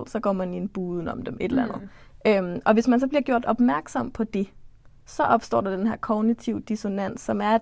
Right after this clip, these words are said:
Speaker 1: tingene ikke stemmer op i ens hoved. Lige pludselig så stemmer ens værdier ikke overens med ens adfærd, og det er rigtig ubehageligt. Altså, det er sådan en, en ubehagligheds-, øh,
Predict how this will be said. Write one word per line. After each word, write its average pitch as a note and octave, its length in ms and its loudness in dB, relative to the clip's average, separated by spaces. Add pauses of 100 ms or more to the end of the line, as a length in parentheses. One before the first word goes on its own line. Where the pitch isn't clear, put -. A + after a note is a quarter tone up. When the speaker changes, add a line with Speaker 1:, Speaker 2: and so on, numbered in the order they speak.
(120)
Speaker 1:
tingene C4 300 2
ikke B3 140 -4
stemmer A#3 640 0
op A3 140 2
i A3 60 -2
ens - 220 -6
hoved. G3 360 0 (380)
Lige C4+ 80 0
pludselig C4 440 2
så B3 220 2 (460)
stemmer G#3+ 400 0
ens A3 280 -2
værdier A3+ 320 0
ikke G#3 160 0
overens G3+ 340 -2
med G3 120 -4
ens - 160 -10 (160)
adfærd, C4 460 0 (680)
og A#3+ 160 2
det C4+ 100 2
er C4 120 0
rigtig B3 240 0
ubehageligt. A#3+ 600 -6 (400)
Altså, A#3+ 140 -4
det B3+ 80 2
er B3+ 40 4
sådan B3 260 4
en, A3+ 260 2
en A3 180 2
ubehagligheds-, A3+ 960 -2
øh, - 800 -6